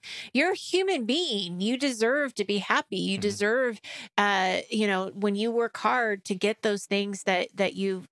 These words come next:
Speaker 1: that you've got. And you know what? Sometimes it is luck. And that's okay. <laughs> I was listening to this, um, podcast, uh, with, um, some actors. It's th-, it's really funny podcast with Jason Bateman and,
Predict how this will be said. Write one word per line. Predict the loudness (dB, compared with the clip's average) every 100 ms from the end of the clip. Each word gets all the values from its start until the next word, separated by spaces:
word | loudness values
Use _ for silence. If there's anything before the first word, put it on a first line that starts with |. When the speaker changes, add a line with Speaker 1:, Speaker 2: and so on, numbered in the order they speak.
| -2
Speaker 1:
that | -2
you've | -2 0
got. | 2 2 0
And | 0 0
you |
know | 0 0
what? | 0 0
Sometimes | 0 -2 2 0 2
it | 0
is | 0 0
luck. | 0 2 0 -6 -16 -14 -2
And | 0 2
that's | 2 2
okay. | 0 2 2 2 2 2 -2 -6 2 2 2
<laughs> | -2 0 2
I | 2 2
was | 0 0
listening | 0 0 0 0
to | -2 0
this, | 0 0 0
um, | 2 2 0 -4 -2
podcast, | 2 2 2 2 2 -2 -10 0
uh, | 2 4 2 0 -2 -6 _ _
with, | 0 2 2 2 -2 -6 0
um, | 2 2 0 -4 -6
some | 0 2
actors. | 2 0 -2 -2 -2 -8 -18 _
It's | -2 -2 -8 -18 _ -6
th-, | -6 -2
it's | -2 -2
really | -2 0 0
funny | -2 -4 -4
podcast | -4 -4 -4 -8 -8 -8
with | -6 -2
Jason | -2 0 -2
Bateman | 0 -2 0 -2 -2 -2
and, | -4 -6